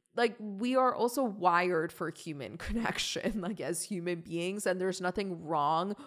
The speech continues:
with wanting human connection. And there is, you know, that very real thing of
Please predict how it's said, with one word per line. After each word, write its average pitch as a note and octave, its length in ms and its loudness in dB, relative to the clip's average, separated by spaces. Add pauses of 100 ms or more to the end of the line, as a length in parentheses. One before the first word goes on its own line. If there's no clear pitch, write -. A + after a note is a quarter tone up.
(100)
with F3+ 200 4
wanting D#3 520 -2
human G3+ 360 -6
connection. G#3 600 -2
And F3 220 -4
there G3 220 2
is, G#3 240 -2
you B3 100 -6
know, A3 120 -2
that G3+ 220 2
very F#3+ 320 0
real F3+ 360 0
thing F#3+ 400 -2
of E3 120 0